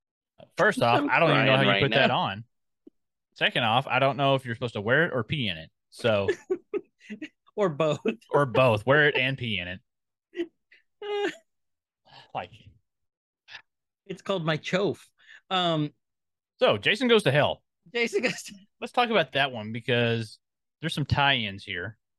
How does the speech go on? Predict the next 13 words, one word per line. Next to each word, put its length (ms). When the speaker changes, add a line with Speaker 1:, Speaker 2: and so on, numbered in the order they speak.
Speaker 2:
Yes. 640
So 420
they 180
like 260
to 80
put 280
in, 560
depending 460
on 140
who 120
the 120
director 480
is, 320